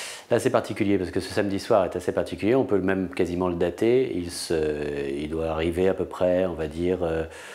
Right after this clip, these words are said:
fin août. Et, euh, les livres qui sont actuels, qui sont en place à ce moment-là voient arriver les grands cartons de la rentrée littéraire. Donc ils se disent immédiatement, on n'a plus beaucoup de temps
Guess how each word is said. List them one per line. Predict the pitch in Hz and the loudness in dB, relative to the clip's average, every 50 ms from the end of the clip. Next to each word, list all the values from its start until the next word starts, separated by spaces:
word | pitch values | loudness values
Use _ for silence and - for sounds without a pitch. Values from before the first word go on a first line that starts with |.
| - - - | -18 -18 -14
fin | - - 95 90 | -4 -2 0 2
août. | 92 113 - - - - - - 185 185 185 - - 113 101 - - | 2 2 0 -2 -6 -12 -6 -6 -6 -6 -6 -4 -4 -4 -4 0 0
Et, | 107 101 98 98 98 95 | 2 4 4 6 6 6
euh, | 92 90 87 85 85 85 85 82 82 82 80 80 80 80 | 4 4 4 2 2 0 0 0 0 0 0 0 -2 -2
les | 80 80 82 85 95 104 113 120 123 101 | 0 0 2 2 4 4 6 6 4 4
livres | 90 90 95 104 131 127 98 85 80 | 2 2 2 2 2 4 2 0 0
qui | - 92 | -2 -4
sont | 87 - 87 82 92 | -4 -4 -4 -2 -2
actuels, | 85 - - - 92 82 73 | -4 -2 0 0 0 0 -2
qui | - - | -6 -6
sont | - - 85 | -4 -4 -4
en | 85 78 | -4 -4
place | - - 101 95 - - | -2 0 0 0 0 -4
à | 80 | -8
ce | - - | -6 -6
moment-là | 82 78 78 82 95 - - - - - - - - - - | -4 -4 -2 -4 -4 -6 -8 -16 -16 -16 -18 -18 -20 -16 -4
voient | 92 92 104 113 117 | 0 2 4 4 4
arriver | 120 110 104 95 92 85 92 98 110 120 - | 4 4 2 2 2 2 2 0 0 -2 -4
les | - 90 95 95 95 | -2 0 2 2 2
grands | 90 85 95 101 98 | 0 0 0 0 0
cartons | - 101 92 - - - 92 - - - - _ _ _ _ _ - - - - | 0 -2 -6 -4 -6 -6 -6 -6 -12 -16 -20 _ _ _ _ _ -20 -20 -8 0
de | 87 98 | 0 2
la | 95 90 82 | 2 2 2
rentrée | 87 90 87 - - 87 | 0 -2 -2 -2 -2 -2
littéraire. | 85 80 - 78 73 69 69 - - - - - - - - - - - - - | -2 -2 -4 -8 -8 -8 -10 -12 -14 -18 -20 -20 -20 -20 -20 -20 -20 -20 -10 -4
Donc | - 87 - - | -4 -2 -2 -2
ils | 92 | 0
se | - - | 0 0
disent | 101 107 110 107 | 2 2 2 2
immédiatement, | 101 101 95 95 92 90 - 92 87 98 - - - - _ _ _ _ - | 2 2 4 2 2 0 0 -4 -4 -4 -4 -8 -14 -20 _ _ _ _ -8
on | - 87 | -4 -4
n'a | 85 80 | -4 -4
plus | 78 - - - 120 127 | -6 -10 -4 -2 -2 0
beaucoup | 127 123 120 - 120 | 0 -2 0 0 -2
de | 110 | -2
temps | - - - 98 90 98 - | -2 -4 -2 -2 -2 -2 -6